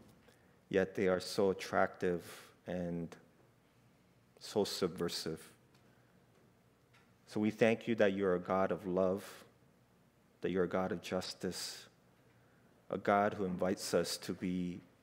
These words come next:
co-heirs and participants of what you are doing in this world. And so, Holy Spirit,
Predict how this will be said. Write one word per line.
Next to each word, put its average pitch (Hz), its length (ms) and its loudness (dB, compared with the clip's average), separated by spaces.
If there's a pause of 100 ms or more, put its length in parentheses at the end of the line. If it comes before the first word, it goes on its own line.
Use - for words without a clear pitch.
co-heirs 90 760 2
and 87 140 -8
participants - 840 -4
of 90 120 -6
what 101 220 -4
you 90 180 -2
are 87 240 2 (100)
doing 92 280 -4
in 87 140 -4
this 85 260 -8
world. 85 400 -4 (1600)
And 104 180 2
so, 110 200 6
Holy 113 240 6
Spirit, 107 560 4